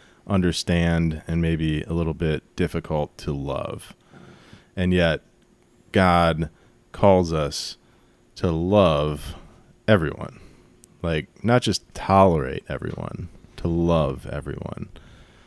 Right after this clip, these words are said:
So I wanted to kick that around and see what you guys had to say about that. If you have any experience in, um, how to approach that, things that you've done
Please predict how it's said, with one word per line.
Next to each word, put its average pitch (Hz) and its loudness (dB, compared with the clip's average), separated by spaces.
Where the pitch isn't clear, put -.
So 87 4
I 107 2
wanted 123 6
to 90 4
kick - 4
that 123 10
around 92 6
and 87 2
see - 4
what 101 6
you 95 6
guys 90 4
had 95 0
to 87 -2
say 92 4
about 87 4
that. 85 2
If 82 -8
you 90 2
have 85 2
any 87 2
experience 85 0
in, 78 0
um, - -8
how 90 2
to 71 -2
approach - 4
that, 107 4
things 90 2
that 85 0
you've 87 2
done 87 2